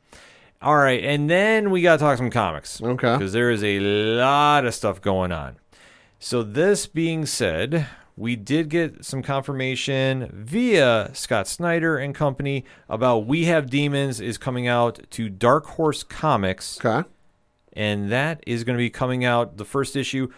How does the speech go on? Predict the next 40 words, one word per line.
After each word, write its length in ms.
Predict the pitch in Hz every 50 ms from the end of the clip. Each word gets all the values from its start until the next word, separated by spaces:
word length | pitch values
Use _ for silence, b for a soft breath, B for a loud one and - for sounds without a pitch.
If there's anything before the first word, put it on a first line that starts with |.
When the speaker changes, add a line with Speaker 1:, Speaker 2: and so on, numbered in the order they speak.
| B B _
Speaker 1:
March 320 | 110 127 156 147 - -
twenty-third. 640 | - - - 156 151 147 127 - - 143 120 104 90
So 120 | - - 107
it'll 80 | 98
be 140 | 95 101 98
hitting 380 | 98 127 127 127 127 123 123 120 b b b b b _
the 440 | 92 101 113 117 117 113 110 92 - _ -
comic 460 | - - 139 143 156 156 156 147 -
shops. 640 | - - - - 170 139 107 78 - - - - -
It 60 | -
will 120 | 101 104 101
be 120 | 101 98
off 220 | 90 123 135 - -
Comixology. 600 | - 143 143 151 147 - 165 151 135 123 120 -
Well, 260 | - 139 131 120 101 B B B B B
it'll 140 | - 123 117
still 160 | - - 170
be 100 | 127 123
on 120 | 110 98 92
Comixology. 760 | - 110 101 95 - - 131 113 101 92 - 87 90 80 -
Speaker 2:
Right, 320 | 123 120 120 113 110 107
but 80 | - 117
Speaker 1:
But 80 | 117
Speaker 2:
it'll 100 | 120 117 110
be 160 | 113 123 117
publicly 440 | - 131 127 123 120 - - 107 104
available. 500 | 95 95 95 92 95 92 95 92 90 - -
Speaker 1:
Yes, 300 | 104 113 120 107 92 -
so 160 | - - 117
you 100 | 110 113
can 120 | 104 110 101
start 200 | - 131 113 98
getting 320 | 92 117 117 120 117 107
the 80 | 104 -
print 320 | - - - 147 151 117
versions 760 | 120 120 123 127 127 120 98 110 110 101 98 101 98 - - _
of 240 | - 113 113 98 95
this 240 | 104 107 101 - 95
in 100 | 92 92
March. 480 | 101 113 127 139 143 139 - - -